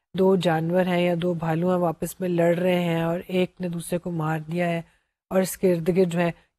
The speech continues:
ये सब खून के धब्बे जो हैं ये बिखरे हुए हैं। दूसरी जानिब कोई शख्स ऐसा भी हो सकता है कि जो एक, अ, बहुत हल्की फुल्की तबीयत का मालिक है और जो खुशमिजाज है और जिस, जिसमें, जिसको ज़िंदगी में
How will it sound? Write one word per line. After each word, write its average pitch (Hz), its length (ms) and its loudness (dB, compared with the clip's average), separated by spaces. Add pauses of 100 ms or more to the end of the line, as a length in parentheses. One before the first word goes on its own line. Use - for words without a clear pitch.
ये 202 100 2
सब 214 240 -2
खून 247 520 2
के 214 120 2
धब्बे 165 380 0
जो 165 120 -4
हैं 160 180 -4
ये 190 180 -6 (200)
बिखरे 170 340 -2
हुए 156 140 -6
हैं। 151 140 -14 (1600)
दूसरी 262 320 0
जानिब 254 360 2
कोई 247 220 2
शख्स 220 300 -2
ऐसा 180 260 0
भी 214 140 -2
हो 214 140 0
सकता 190 360 -6
है 196 60 2
कि 202 160 -2
जो 185 300 -2 (840)
एक, 196 400 0
अ, 196 160 4
बहुत 185 400 -2 (600)
हल्की 226 320 0
फुल्की 226 480 0
तबीयत 175 440 0
का 180 200 0
मालिक 160 480 -2
है 175 100 0
और 170 120 0
जो 175 200 -4 (640)
खुशमिजाज 175 640 0
है 180 80 2
और 175 120 4
जिस, 175 300 -6
जिसमें, 185 500 -2
जिसको 180 300 0
ज़िंदगी 180 420 2
में 190 180 0